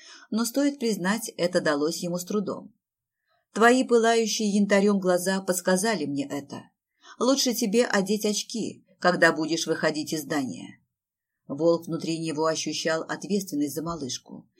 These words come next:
хотя никакой связи между ними пока не установилось.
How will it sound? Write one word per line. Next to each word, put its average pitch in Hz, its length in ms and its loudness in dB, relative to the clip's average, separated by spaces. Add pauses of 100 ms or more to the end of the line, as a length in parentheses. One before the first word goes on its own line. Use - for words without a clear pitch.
(140)
хотя 196 320 2
никакой 190 420 0
связи 185 360 0
между 147 320 -4
ними 156 260 -4
пока 160 380 -4
не 165 100 -8
установилось. 175 840 -8